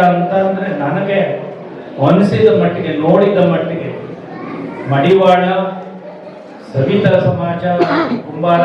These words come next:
ಇರ್ಬೋದು ಅಥವಾ ಗಾಣಿಗ, ಇವೆಲ್ಲ ಯಾವ ಕಾಯಕ ಸಮುದಾಯ ಅಂತ ನಾವು ಹೇಳ್ತೀವಿ, ಆ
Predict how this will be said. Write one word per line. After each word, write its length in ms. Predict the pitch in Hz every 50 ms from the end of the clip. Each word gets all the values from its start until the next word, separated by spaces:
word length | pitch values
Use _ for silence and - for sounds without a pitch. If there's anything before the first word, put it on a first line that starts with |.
| 180 170 170
ಇರ್ಬೋದು 400 | 160 - - 165 165 165 165 165 165 165
ಅಥವಾ 300 | 165 - 170 165 165 160 160 160 165 - - - - - - - - - - 151
ಗಾಣಿಗ, 360 | 147 147 151 156 156 151 147 147 151 151 151 151
ಇವೆಲ್ಲ 280 | 160 175 175 185 208 208 302 - - - - - - - - - - -
ಯಾವ 220 | 165 180 196 190 190 190 180 175 - - - - - - - - - - -
ಕಾಯಕ 460 | 165 180 196 208 214 214 214 208 202 202 - - -
ಸಮುದಾಯ 480 | 165 160 180 180 180 185 180 175 175 175 170 -
ಅಂತ 160 | - - - 170 - -
ನಾವು 160 | 147 147 143 135 143
ಹೇಳ್ತೀವಿ, 480 | 139 139 - - - - - - 131 - - - - - - - - - - - - - - - - - - - -
ಆ 40 | 185